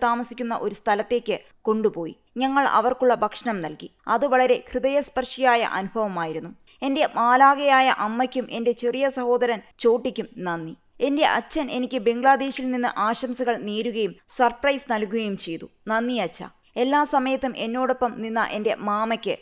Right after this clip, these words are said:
രവിയുടെ അച്ഛൻ, നന്ദി. ആശംസകൾക്ക് നന്ദി അച്ഛ. ഒടുവിൽ എന്റെ ചെറിയ മോൺസ്റ്റർ ഒരു കേക്ക് കൊണ്ടുവന്ന് എന്നെ അത്ഭുതപ്പെടുത്തി. അതെനിക്ക് എപ്പോഴും സ്പെഷ്യലാണ്. നീയാണ് എന്റെ ലോകം സച്ച.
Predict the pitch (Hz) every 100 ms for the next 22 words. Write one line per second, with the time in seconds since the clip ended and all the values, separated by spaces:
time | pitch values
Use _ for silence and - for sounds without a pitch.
0 | _ _ 190 220 247 240 220 - 175 -
1 | 170 _ 180 190 190 175 - - 202 220
2 | - 233 226 202 190 180 - 190 180 180
3 | - 165 - 165 - _ _ - 269 311
4 | 311 - 254 269 277 269 285 277 - 214
5 | 233 262 277 294 254 240 233 226 233 254
6 | 233 220 214 202 180 208 - 156 190 202
7 | 202 143 - - _ - 240 277 262 262
8 | - 196 - 247 240 151 - 208 - 233
9 | 139 - - - 226 269 285 285 262 202
10 | 185 196 208 220 202 - 156 165